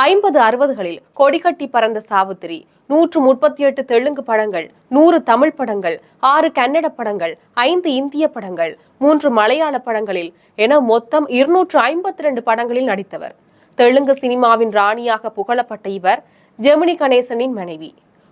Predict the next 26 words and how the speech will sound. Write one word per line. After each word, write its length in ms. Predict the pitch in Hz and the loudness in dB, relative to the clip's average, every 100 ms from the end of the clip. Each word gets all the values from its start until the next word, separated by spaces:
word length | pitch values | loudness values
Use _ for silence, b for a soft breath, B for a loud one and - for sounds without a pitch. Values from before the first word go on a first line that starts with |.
| _ | _
குடும்ப 260 | 262 285 285 269 | 0 2 2 0
சிக்கல், 340 | 247 240 226 220 | -4 -2 -2 0
மன 160 | 214 254 277 | -2 -2 -4
அழுத்தம், 400 | 254 233 226 220 | -4 -6 -10 -6
கடன் 260 | 226 240 294 | -4 -4 -4
பிரச்சினை 340 | 269 233 247 208 | -6 -6 -4 -4
உள்ளிட்ட 240 | 220 214 233 | -4 -4 -4
பல 180 | 233 220 214 | -4 -4 -2
காரணங்களால் 640 | 208 208 262 254 185 170 156 b b | 0 0 0 -6 -6 -6 -8 b b
குடிப்பழக்கத்திற்கு 760 | 302 330 349 330 - 240 247 226 196 | 0 2 2 0 0 -2 -4 0 0
அடிமையான 520 | 214 262 269 226 202 - | 0 -6 -6 -6 -10 -4
சாவித்திரி 480 | 202 202 202 170 165 b b _ | -4 -4 -8 -14 -14 b b _
தன்னுடைய 320 | 247 254 254 247 | 0 2 0 0
நாற்பத்தி 420 | 220 262 311 294 247 233 | 0 0 -2 -4 0 2
ஏழாவது 320 | 240 226 214 | 2 0 -2
வயதில் 340 | 208 202 214 302 220 | -2 -2 -4 0 2
ஆயிரத்தி 280 | 226 247 254 | 2 0 -6
தொள்ளாயிரத்தி 340 | 240 214 214 220 | -4 -4 -2 -4
எண்பத்தி 260 | 233 254 233 220 | -4 -6 -4 0
ஓராம் 240 | 233 233 214 | 0 0 -4
ஆண்டு 140 | 214 233 | -4 -6
உயிரிழந்தார். 500 | 202 170 160 - - - B B B B 247 | -8 -10 -12 -14 -14 -20 B B B B 0
அடுத்து 240 | 285 285 320 254 | 0 2 2 2
நாகேஷ். 420 | 233 208 170 - b _ | 2 -2 -6 -8 b _
தமிழ் 280 | 240 269 285 | 0 2 0
சினிமாவில் 480 | 285 269 269 254 320 | -2 0 2 2 0